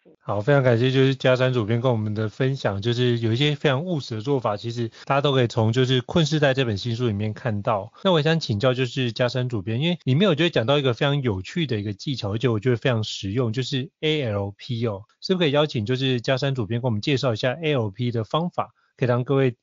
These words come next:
Speaker 2: 身为家长的听众可以多做一些学习呢？
Speaker 1: 对，因为这个，这个方法我觉得很，对我来说，我觉得，哎，我赶快要先学起来。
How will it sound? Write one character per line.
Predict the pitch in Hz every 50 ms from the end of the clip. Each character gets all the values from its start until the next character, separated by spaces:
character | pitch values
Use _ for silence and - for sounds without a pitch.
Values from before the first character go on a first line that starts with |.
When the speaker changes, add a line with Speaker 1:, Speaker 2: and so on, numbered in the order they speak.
| _ _ _
Speaker 2:
身 | - 165 156
为 | 151 135 117
家 | - 143 139
长 | 127 120 104
的 | 101
听 | 95 123 123
众 | 127 127 120 117
可 | 113 - 127
以 | 117 110 107 104 101 - _
多 | - 143 139 139
做 | 139 - 151 139
一 | 131
些 | 127 - 131
学 | 123 - - 107 107
习 | - - 110 95
呢？ | 104 117 131 - _
Speaker 1:
对， | 247 233 202 190
因 | 214 240 254
为 | 254 240 233 233 -
这 | 339 339
个， | 262 220
这 | - -
个 | 294 294
方 | - 269 262
法 | 262 220
我 | 190
觉 | 185 196
得 | 196 202
很， | 202 220 214 _ _ _
对 | - 294
我 | 240 208
来 | 196 185 190 190
说， | - 269 254
我 | 226 180
觉 | 190 190
得， | 185 -
哎， | 240 254
我 | 233 226
赶 | 220 - -
快 | - 240 247
要 | 226 220
先 | - 220 220
学 | 214 - _ 330 320 _ _ _
起 | _ - - -
来。 | -